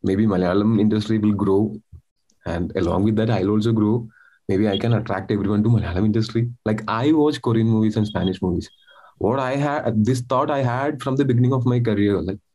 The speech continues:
if I can enjoy Korean movies, why can't Koreans enjoy Malayalam movies? Because I don't know Korean language.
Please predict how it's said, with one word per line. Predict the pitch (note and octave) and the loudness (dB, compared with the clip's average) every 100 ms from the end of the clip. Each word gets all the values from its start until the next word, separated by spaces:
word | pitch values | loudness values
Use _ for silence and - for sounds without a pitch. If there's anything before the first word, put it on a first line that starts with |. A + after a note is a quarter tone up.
| _ _ _ _ - | _ _ _ _ 0
if | A#2+ | 2
I | A#2+ B2 | 2 2
can | D#3 F#3 | 2 2
enjoy | E3+ E3 E3+ | 2 2 2
Korean | D3+ D3+ D3+ | 2 2 2
movies, | C#3+ D3 D3+ - _ | 4 2 0 -10 _
why | - F2+ G#2+ | -8 -4 -4
can't | C#3 E3 | -2 -2
Koreans | D#3+ D3+ D#3+ D3+ | 2 2 4 2
enjoy | C#3+ D3 | 2 2
Malayalam | C3+ G#2 A#2 | 2 2 2
movies? | C3 G#2+ E2 - - _ _ _ | 2 0 0 -6 -18 _ _ _
Because | A#2+ | -2
I | A2+ A#2 | 0 0
don't | D3+ | 2
know | F3 | 2
Korean | D#3 C#3+ C3+ | 2 2 2
language. | A#2 G#2 G#2 A#2+ | 2 2 0 -2